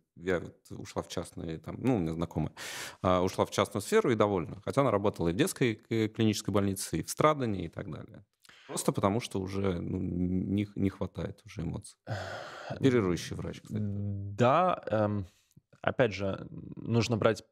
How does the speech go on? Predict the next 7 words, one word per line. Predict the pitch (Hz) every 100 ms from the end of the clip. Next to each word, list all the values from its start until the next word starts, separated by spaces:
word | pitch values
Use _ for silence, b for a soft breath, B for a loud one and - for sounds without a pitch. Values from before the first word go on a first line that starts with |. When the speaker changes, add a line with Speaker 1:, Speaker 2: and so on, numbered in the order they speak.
| _ -
Speaker 2:
конкретные, | 104 95 123 113 107 95 -
ну, | - 104 98 95 -
говорить | 98 104 113
тогда | 110 95
о | 95
конкретном | 98 107 110 101
примере. | 95 101 107 156 135 104